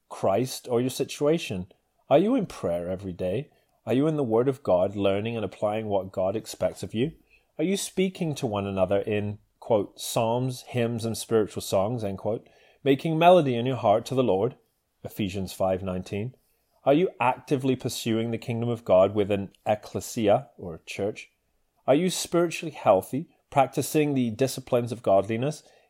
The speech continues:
Is your marriage healthy, your family,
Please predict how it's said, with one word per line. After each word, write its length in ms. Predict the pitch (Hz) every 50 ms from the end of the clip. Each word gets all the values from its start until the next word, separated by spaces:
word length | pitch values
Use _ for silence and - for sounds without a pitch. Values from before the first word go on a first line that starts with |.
| _ _ _ _
Is 140 | - 147 143
your 100 | 185 170
marriage 380 | 170 170 185 214 190 110 -
healthy, 540 | - 107 87 87 90 90 - - 87 87 - _ _
your 140 | - 98 95
family, 600 | - - - 113 104 101 101 98 110 147 170 165